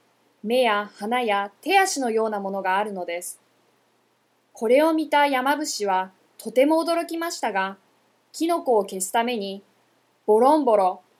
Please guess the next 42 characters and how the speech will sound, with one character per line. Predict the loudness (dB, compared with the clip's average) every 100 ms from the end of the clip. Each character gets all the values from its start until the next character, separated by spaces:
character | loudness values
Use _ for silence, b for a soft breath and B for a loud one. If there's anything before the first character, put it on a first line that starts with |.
| _ 0
ボ | 2
ロ | 4
ン | 4
ボ | 2
ロ」 | 0 -4 _ _ -2
と | -2 0
祈 | -2 -2
り | -2
始 | -6 -4
め | -4
ま | -4 -6
し | -4
た。 | -6 -6 _ _ _ _ _ _ _ _ _ _ _ _ _
し | -6
か | -2 -2
し、 | -4 -10 -12 -14 b -10
山 | -2 0
伏 | 0 -4 -2
が | 0 -2 -4 _ _
祈 | -4 2 2
れ | 4
ば | 2 0
祈 | 0 0 -2
る |
ほ | -4 -2
ど、 | -2 -4 -10 _ _ _ _ _ _ -12
消 | -4 0
え |
る | 0 0
は | -2
ず | -2
の | -4 -4
キ | -4
ノ | -4
コ | -2
が | -2
消 | -4 -4 2
え | 2
ず | 2
に、 | -6 -10 -14 _ _ -12
逆 | -10 -8 -6
に | -6 -8